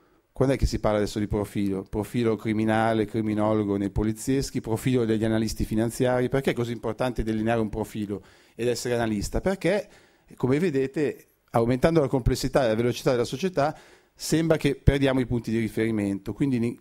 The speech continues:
la capacità di decifrare certi segnali, rielaborarli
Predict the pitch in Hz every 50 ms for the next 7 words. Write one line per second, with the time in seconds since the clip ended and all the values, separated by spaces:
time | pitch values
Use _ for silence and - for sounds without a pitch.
0 | _ _ - 117 117 - - 120 - 135 123 - 139 127 156 143 123 113 117 -
1 | - - _ - - - _ _ - 120 139 160 160 - 180 - - 156 160 143
2 | 123 120 113 - 131 131 - - - - 139 127 127 131 127 117 107 104 101 101
3 | 98 - - 107 107 120 135 135 143 135 131 135 131 127 117 107 101 101 101 104
4 | 107 120 135 - - -